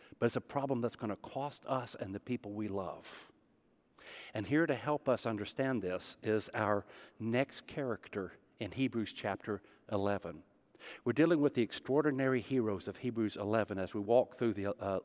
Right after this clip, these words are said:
eleven weeks that started back in January, um, January third. And we only have one verse today. It is the character Noah. So Hebrews eleven verse seven, let's read the text. Let's read the word of God. "By faith, Noah,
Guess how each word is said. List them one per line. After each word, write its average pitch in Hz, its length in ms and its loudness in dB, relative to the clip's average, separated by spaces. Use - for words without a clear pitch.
eleven 107 400 4
weeks 113 300 0
that - 100 -4
started 104 440 0
back 104 320 2
in 92 160 -6
January, 107 480 0
um, 98 320 -6
January 107 380 0
third. 104 400 -6
And 123 80 6
we 123 120 8
only 143 180 6
have 135 180 4
one 135 160 2
verse 143 220 2
today. 87 320 -4
It 117 120 4
is 131 100 2
the 135 80 2
character 165 460 2
Noah. 127 400 0
So 139 160 4
Hebrews 165 320 6
eleven 143 340 8
verse 160 200 0
seven, 110 300 2
let's 123 240 0
read 135 160 2
the 123 80 -2
text. 95 300 -2
Let's 107 140 -2
read 135 140 2
the 123 80 0
word 113 180 0
of - 80 -8
God. 90 240 -2
"By 120 200 0
faith, 147 420 0
Noah, 117 400 2